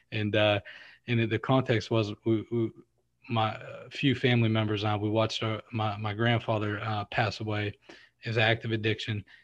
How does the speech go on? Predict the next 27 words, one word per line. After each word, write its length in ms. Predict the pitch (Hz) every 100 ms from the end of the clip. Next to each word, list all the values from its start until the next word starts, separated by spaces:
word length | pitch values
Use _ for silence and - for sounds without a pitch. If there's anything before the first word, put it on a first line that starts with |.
| _ -
And, 280 | 113 107
uh, 180 | 107 107
and 120 | 113 113
we 120 | 151
all 140 | 170
looked 260 | 131 147 -
at, 120 | 113
at 160 | 117 113
each 200 | 104 120
other 180 | 110
and 180 | 104 107
knew 280 | 120 123 113
the 120 | 101
race 300 | 101 120 113
was 140 | 110 120
on 160 | 117
to 60 | 104
get 140 | 107
back 220 | 104 101 -
to 80 | 107
his 120 | 98
house 320 | 117 110 -
to 80 | 104
steal. 400 | - 113 107 107
You 80 | 107
know, 220 | 104 101
he, 320 | 120 110 -